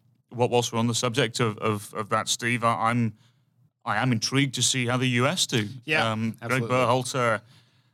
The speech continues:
Speaker 1: has, um, sort of piggybacked off of, uh, this, this new system now that, that first, first time I saw it anyway was, was Pep Guardiola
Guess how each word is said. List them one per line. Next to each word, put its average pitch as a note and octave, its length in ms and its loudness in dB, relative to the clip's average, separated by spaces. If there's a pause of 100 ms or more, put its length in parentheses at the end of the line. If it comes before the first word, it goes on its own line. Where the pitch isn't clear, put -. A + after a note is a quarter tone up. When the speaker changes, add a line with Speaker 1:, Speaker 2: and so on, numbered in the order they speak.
(280)
Speaker 1:
has, A2+ 800 0
um, A2 640 0 (180)
sort - 200 0
of A2+ 120 -6
piggybacked - 880 0 (480)
off B2 300 0
of, A2+ 320 0 (160)
uh, A2 260 0
this, A#2 240 0
this - 240 -2
new B2 600 2 (440)
system C3+ 600 2
now B2 320 2
that, A2+ 300 -2
that A#2+ 120 -2
first, - 440 0 (240)
first C3 200 -4
time A#2+ 100 -2
I C3+ 100 4
saw B2+ 200 2
it G#2 80 0
anyway A#2+ 220 2
was, A2+ 280 -2
was A2+ 140 -4
Pep - 180 -4
Guardiola A#2 640 4